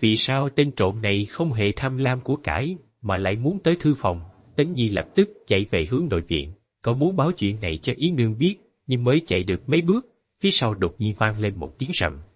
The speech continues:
Cửa thư phòng lẳng lặng được mở ra, một luồng gió lạnh lẽo từ trong phòng xông ra và đập mạnh vào lưng Tấn Di, khiến cậu hoảng sợ tới mức cứng đờ và không dám động đậy nữa.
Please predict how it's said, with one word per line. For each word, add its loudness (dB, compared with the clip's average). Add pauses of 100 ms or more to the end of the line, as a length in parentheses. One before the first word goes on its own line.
(220)
Cửa 2
thư 2
phòng -4
lẳng -4
lặng -4
được -2
mở -2
ra, -4 (360)
một 2
luồng 2
gió 0
lạnh -2
lẽo -2 (300)
từ 6
trong 0
phòng -2
xông -2
ra -2
và 0
đập -2
mạnh -4 (160)
vào 0
lưng -2
Tấn -2
Di, 2
khiến -2
cậu 0
hoảng -4
sợ -4
tới 0
mức -4
cứng -2
đờ -4 (400)
và 0
không -4
dám 0
động -2
đậy 0
nữa. -2